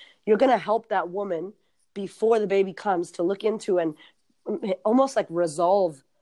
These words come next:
that meaning and those thoughts and that, that belief, so that whenever, whatever happens at the end, she can really let go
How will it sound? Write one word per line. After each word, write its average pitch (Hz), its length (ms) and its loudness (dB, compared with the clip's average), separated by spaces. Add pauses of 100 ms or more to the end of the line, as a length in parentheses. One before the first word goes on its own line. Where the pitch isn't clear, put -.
(180)
that 160 260 -4
meaning 175 460 -2
and 151 120 -6
those 151 200 -8
thoughts - 380 -4
and 160 160 -4
that, 156 200 -8
that 151 220 -8
belief, 180 580 -4 (280)
so - 120 -8
that 180 160 0
whenever, 220 720 0
whatever 208 400 0
happens 185 440 -6
at 165 120 -10
the 180 140 -6
end, 180 260 -2 (300)
she - 140 -18
can 202 140 -6
really 202 200 -2
let 180 220 -4
go 180 420 0